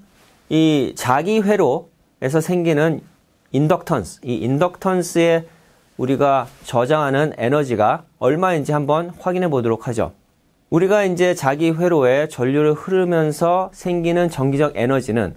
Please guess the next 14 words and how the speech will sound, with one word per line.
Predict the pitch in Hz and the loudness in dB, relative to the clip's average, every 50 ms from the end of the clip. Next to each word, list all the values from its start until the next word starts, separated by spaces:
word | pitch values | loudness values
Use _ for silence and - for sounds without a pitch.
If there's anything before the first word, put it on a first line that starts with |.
| - - | -10 -8
혹은 | 123 127 127 120 | -4 -4 -4 -4
전기적 | - 117 117 117 120 127 135 127 131 - _ _ _ _ | -2 -4 -4 -2 0 0 0 0 -2 -6 _ _ _ _
일은 | 113 127 147 139 110 107 123 123 95 82 - - _ _ _ _ _ _ _ _ - | -2 0 0 2 2 2 0 0 -2 -4 -8 -14 _ _ _ _ _ _ _ _ -8
기전력에다가 | - 147 151 156 208 208 208 202 196 190 170 180 170 160 160 156 151 165 175 185 196 196 - _ _ _ _ _ - | -4 -2 0 2 2 2 2 2 0 0 2 0 0 2 2 2 2 2 2 0 0 -4 -8 _ _ _ _ _ -6
전류를 | - 139 143 160 170 175 170 | -2 0 0 2 2 2 2
곱한 | 156 143 - - 143 135 127 | 2 0 -2 -4 -2 -2 -2
것과 | 127 - 135 123 | -2 -2 -4 -4
같을 | - - 107 - - 127 | -4 -4 -6 -6 -6 -6
겁니다. | - 110 95 87 78 80 78 | -4 -4 -4 -4 -4 -6 -4
즉 | - 143 143 143 - | -2 -2 -2 -2 -4
디티분의 | - 147 147 147 - 180 160 160 165 151 | -6 -6 -6 -2 -2 -2 0 0 0 -2
디더블유는 | - 139 131 - 147 135 127 127 127 139 165 180 190 - - - - - _ _ _ _ _ _ _ _ _ _ _ _ _ _ | -2 -2 -2 0 0 0 0 0 0 0 0 -2 -2 -6 -12 -20 -20 -20 _ _ _ _ _ _ _ _ _ _ _ _ _ _
이 | 120 147 160 | -2 0 0
곱하기 | 139 147 143 - 139 120 120 131 - | 0 0 -2 0 0 -2 -2 -2 -4